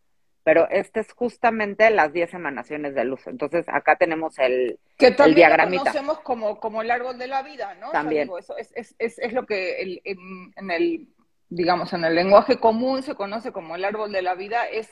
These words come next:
Speaker 2: esto a lo que nos referimos, esta estructura metafísica a través de la cual podemos ir recibiendo la luz. Me gustó mucho lo que dijiste recién, porque es entender que,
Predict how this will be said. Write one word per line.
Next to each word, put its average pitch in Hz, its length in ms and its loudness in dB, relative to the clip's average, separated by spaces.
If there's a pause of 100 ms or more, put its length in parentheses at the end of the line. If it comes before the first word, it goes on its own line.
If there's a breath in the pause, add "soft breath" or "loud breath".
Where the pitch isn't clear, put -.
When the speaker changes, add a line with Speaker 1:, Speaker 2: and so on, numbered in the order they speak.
(100)
Speaker 2:
esto 233 420 -6
a 226 60 -4
lo 190 140 -12
que 160 100 -20
nos - 100 -20
referimos, 202 560 -14
esta 196 220 -2
estructura 220 800 2 (440 loud breath)
metafísica 208 720 -6
a 220 60 -6
través 185 440 -6
de 185 100 -10
la 180 180 -6
cual 190 220 -6
podemos 180 360 -12
ir 180 80 -12
recibiendo 185 460 -8
la 196 120 0
luz. 220 200 -4
Me 180 100 -8
gustó 190 300 -4
mucho 247 240 -4
lo 233 120 -4
que 196 80 -6
dijiste 220 360 -6
recién, 208 400 -4
porque 190 300 -6
es 226 120 -8
entender 208 640 0
que, 190 260 -4